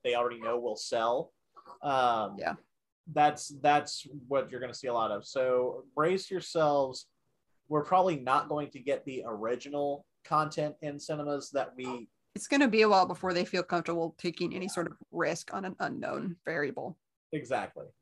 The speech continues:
Speaker 1: So
Speaker 2: They've, they've taken such a hit over the last two years that they're gonna cling to stuff they know will make them money until they're in a better financial situation
Speaker 1: Right.
Speaker 2: to take a risk.
Speaker 1: Yeah, and that's, and that's why
Speaker 2: on
Speaker 1: we
Speaker 2: something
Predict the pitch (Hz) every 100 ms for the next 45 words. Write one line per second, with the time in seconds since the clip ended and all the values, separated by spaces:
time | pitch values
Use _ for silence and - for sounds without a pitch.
0 | _ 156 - 127 196 196 - - 196 220
1 | 214 208 208 202 170 - 185 180 190 196
2 | 196 202 - 220 214 214 220 - 165 -
3 | _ _ 180 190 196 - - 208 196 190
4 | - 180 - 170 170 165 180 202 233 220
5 | 233 226 233 233 202 175 175 170 170 170
6 | 160 180 170 170 175 170 170 - - -
7 | - - 175 214 - _ _ _ - -
8 | 277 - 180 170 - - - - _ _
9 | - - - 160 170 185 - 180 175 196
10 | - 180 165 185 170 170